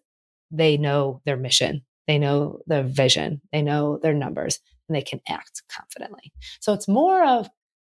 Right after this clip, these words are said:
not just, that's not the nitty gritty, right? It's more of the, what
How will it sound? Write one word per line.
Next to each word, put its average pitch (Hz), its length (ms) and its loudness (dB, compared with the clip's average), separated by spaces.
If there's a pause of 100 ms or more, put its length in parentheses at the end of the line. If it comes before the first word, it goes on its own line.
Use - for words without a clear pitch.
not 254 160 -4
just, - 380 -2 (360)
that's 208 320 -6
not 370 140 0
the - 80 4
nitty 160 320 4
gritty, 135 340 -4
right? 175 260 -2
It's 180 160 -8
more 247 200 4
of 214 140 2
the, 160 320 0 (680)
what 185 420 2